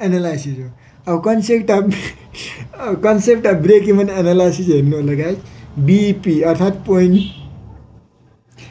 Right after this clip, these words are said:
<laughs> ओके गाइस, अब हेर्नु होला, इक्जाम्पल अलि अलग्गै फिल भएर, अ, अब तपाईँहरूलाई अलग्गै लाग्यो। <laughs>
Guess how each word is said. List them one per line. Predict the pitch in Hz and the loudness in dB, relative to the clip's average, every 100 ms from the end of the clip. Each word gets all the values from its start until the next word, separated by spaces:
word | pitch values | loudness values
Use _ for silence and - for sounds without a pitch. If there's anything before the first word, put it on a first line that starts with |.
| - - _ - - _ - - - - - - - - - - - - - - - - - 196 | -20 -20 _ -20 -20 _ -4 -4 -10 -20 -20 -20 -20 -20 -20 -20 -20 -20 -18 -18 -18 -18 -2 2
<laughs> | |
ओके | 190 220 | 6 6
गाइस, | 226 220 214 | 6 4 2
अब | 208 202 | 2 2
हेर्नु | 214 175 165 180 | 4 6 6 4
होला, | 180 | 6
इक्जाम्पल | 190 165 202 190 202 | 4 4 2 2 0
अलि | 190 180 | 0 0
अलग्गै | 190 180 175 151 | 0 0 0 0
फिल | 180 175 185 | -2 -4 -4
भएर, | 160 139 156 | -2 0 0
अ, | 165 175 | -2 -2
अब | 160 160 143 | -6 -4 -4
तपाईँहरूलाई | 160 160 160 139 151 | -4 -2 0 0 -2
अलग्गै | 156 165 165 151 165 | -2 2 2 4 2
लाग्यो। | 151 156 156 160 160 147 | 2 -2 0 0 0 0
<laughs> | - - | -4 -6